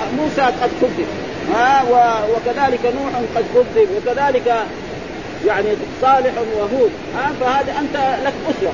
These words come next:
فلذلك الله يقول نبينا محمد: "فاصبر كما صبر أولو العزم من الرسل ولا تستعجل لهم".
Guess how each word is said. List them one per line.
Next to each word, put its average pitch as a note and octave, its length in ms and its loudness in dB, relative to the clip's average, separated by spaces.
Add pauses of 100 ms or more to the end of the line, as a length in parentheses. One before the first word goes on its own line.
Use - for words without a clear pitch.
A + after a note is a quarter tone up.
فلذلك A#3+ 520 0
الله A3+ 240 2
يقول G#3 240 2 (120)
نبينا G#3 240 0
محمد: A#3+ 400 -2 (100)
"فاصبر A#3 380 2
كما G#3 180 0 (100)
صبر B3 240 2
أولو G#3 180 4
العزم G3+ 440 0
من F3 140 -2
الرسل - 560 -6
ولا B3 200 4
تستعجل G3 600 0
لهم". D3+ 200 -4